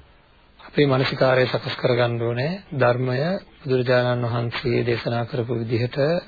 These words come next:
අපේ ජීවිතයට එකතු කරගත්තාම තණ්හාව දුර වෙලා යනවා.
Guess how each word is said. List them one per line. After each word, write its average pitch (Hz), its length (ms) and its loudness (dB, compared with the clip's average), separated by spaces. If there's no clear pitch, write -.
අපේ - 280 -4
ජීවිතයට 120 460 2
එකතු 120 220 -2
කරගත්තාම 117 720 -2
තණ්හාව 123 420 4
දුර 117 180 2
වෙලා 117 300 4
යනවා. 117 300 -2